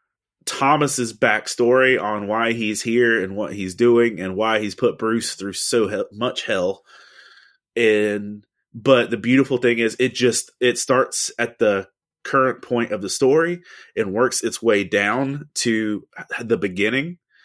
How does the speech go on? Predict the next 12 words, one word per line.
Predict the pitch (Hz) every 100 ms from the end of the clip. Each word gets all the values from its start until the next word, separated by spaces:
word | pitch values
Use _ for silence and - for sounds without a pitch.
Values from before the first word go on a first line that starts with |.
| - - _ -
And | 113 110
my | 110
favorite | - 143 170 139 -
thing, | 104 107
which | 113
is | 117 113
I |
told | 104 123 113 -
Chris | 135 113 98
as | 95
soon | 107
as | 101 104 -